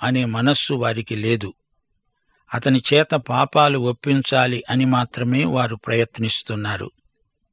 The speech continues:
ప్రేమ గలిగి సత్యం చెప్పాలి గాని, ఎదటివాణ్ణి గాయపరిచి ఏడిపించటానికి కాదు. యోబు మరో విషయంలో తప్పటడుగు వేస్తున్నాడు.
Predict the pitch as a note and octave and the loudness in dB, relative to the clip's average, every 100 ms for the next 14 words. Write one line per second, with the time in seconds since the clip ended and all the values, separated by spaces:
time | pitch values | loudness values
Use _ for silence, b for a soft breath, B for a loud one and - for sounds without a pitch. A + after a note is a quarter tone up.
0 | _ _ - B2 D#3+ F3 E3+ D#3+ D3 D3 | _ _ -2 2 4 4 4 2 2 -2
1 | - A#2+ - D3+ C3+ B2+ - C#3 C3 B2 | -4 -6 0 0 0 -2 0 2 2 0
2 | B2 C#3 F#3 _ _ _ _ _ G#2 B2 | 0 -2 -4 _ _ _ _ _ -2 0
3 | C#3+ E3 D3+ C#3+ C3+ G#2+ A#2+ C#3+ D3 D3 | 0 2 4 4 2 0 2 4 4 0
4 | B2 - B2 B2 - C3 C#3+ C#3 C3 B2 | -2 -2 -2 -2 0 2 2 0 -2 -2
5 | B2 A#2+ A#2 - - G#2 G#2 B2+ - _ | -4 -4 -4 -6 -2 -2 -2 -6 -10 _
6 | _ _ _ _ _ _ - A#2 D3 D#3 | _ _ _ _ _ _ -4 4 6 6
7 | D3+ B2 C3+ D#3 C#3 C3 D3 D3 C#3 C3 | 2 2 4 4 2 -2 0 0 2 0
8 | B2+ B2+ - C3+ C3+ A#2+ A#2 A2+ A2+ - | -2 -4 -4 -4 -4 -4 -2 -2 -4 -6
9 | A#2 A2 G#2+ - | -6 -6 -6 -10